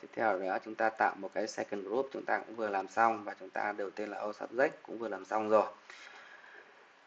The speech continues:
À, tiếp theo chúng ta cần phải đổi vì dữ liệu lúc này, à, cái dữ liệu lúc này ở răng subject thì, à, cái dữ liệu về người trẻ nó vẫn ok, đúng không ạ? Bây giờ chúng ta lên đến dữ liệu người già thì các anh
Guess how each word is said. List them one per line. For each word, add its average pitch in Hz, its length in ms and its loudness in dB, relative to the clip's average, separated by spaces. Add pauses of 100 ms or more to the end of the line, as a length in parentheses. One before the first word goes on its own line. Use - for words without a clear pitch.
(160)
À, 107 680 10 (120)
tiếp 185 140 8
theo 180 220 12
chúng 135 140 6
ta 151 120 12
cần 123 160 8
phải 101 160 6
đổi 101 400 8 (160)
vì 110 160 2
dữ 110 200 0
liệu 156 160 8
lúc 135 140 4
này, 113 340 8
à, 101 320 2 (300)
cái 104 140 6
dữ 120 160 2
liệu 139 200 8
lúc 135 140 4
này 117 160 6
ở 101 80 2
răng 120 200 6
subject 139 320 4 (180)
thì, 101 120 2
à, 95 180 4
cái 101 160 -2
dữ 104 220 -4
liệu 87 400 4
về 98 180 0
người 95 160 -4
trẻ 90 460 0
nó 104 100 2
vẫn 110 140 4
ok, 123 280 0 (220)
đúng 110 100 6
không 120 80 2
ạ? 117 120 4
Bây 110 120 0
giờ 110 160 2
chúng 101 120 -8
ta 107 200 4
lên 101 200 0
đến 113 140 -4
dữ 127 120 -4
liệu 110 160 2
người 90 180 -4
già 95 400 6
thì 92 120 -10
các 95 80 -6
anh 98 240 -4